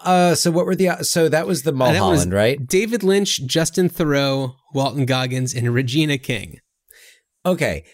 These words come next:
Speaker 1: So I didn't feel like Regina King, at least to the best of my knowledge, has any kind of speci-, like, that there's much of a con-, of,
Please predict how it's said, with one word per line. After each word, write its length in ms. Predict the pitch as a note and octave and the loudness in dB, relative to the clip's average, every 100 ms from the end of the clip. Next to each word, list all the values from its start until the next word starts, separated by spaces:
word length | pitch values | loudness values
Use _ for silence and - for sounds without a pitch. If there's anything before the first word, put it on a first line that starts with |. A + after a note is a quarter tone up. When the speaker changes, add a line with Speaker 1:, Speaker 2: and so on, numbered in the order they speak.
| _ | _
Speaker 1:
So 840 | - - - E3 D#3 D3+ D3+ D3+ - _ _ - | -6 -2 0 0 2 2 2 0 -2 _ _ -8
I 80 | D3+ | -6
didn't 300 | E3 G#3+ C4+ | -2 -2 -4
feel 220 | G#3 A3+ F3 | -4 -2 0
like 200 | D#3+ C#3+ | 0 -2
Regina 480 | C3+ G#2+ A2+ B2 A#2 | -4 -4 -4 -2 -4
King, 680 | - B2+ A#2 A#2 A#2 A#2 - _ _ | -4 -4 -2 -2 -4 -6 -8 _ _
at 160 | C3+ D3 | -2 -2
least 300 | D3+ D#3+ - | -2 -4 -4
to 100 | E3+ | -4
the 80 | C#3 | -2
best 220 | B2+ A#2+ | -2 -2
of 80 | A#2+ | -2
my 120 | A#2 | -2
knowledge, 540 | A2 G2+ G#2 G#2+ G#2+ F2+ | 0 -2 -2 -2 -4 -6
has 600 | F#2+ G#2+ B2 B2 B2 F#2+ | -10 -8 -6 -4 -6 -6
any 300 | A#2+ A#2 A#2 | -4 -2 -4
kind 280 | G#2 G#2+ G#2+ | -6 -6 -2
of 100 | G#2+ | -4
speci-, 500 | F2+ - A#2 - B2+ - | -4 -8 -8 -6 -8 -6
like, 260 | A2+ G#2+ - | -2 -2 -2
that 180 | A2 G#2 | -4 0
there's 300 | A#2 G2+ A2 | -2 -2 -4
much 240 | A#2 - | -6 -4
of 100 | A#2 | -4
a 140 | G#2+ | -4
con-, 320 | F2 - G2+ - - | -4 -10 -12 -12 -12
of, 200 | A2 G2 | -12 -12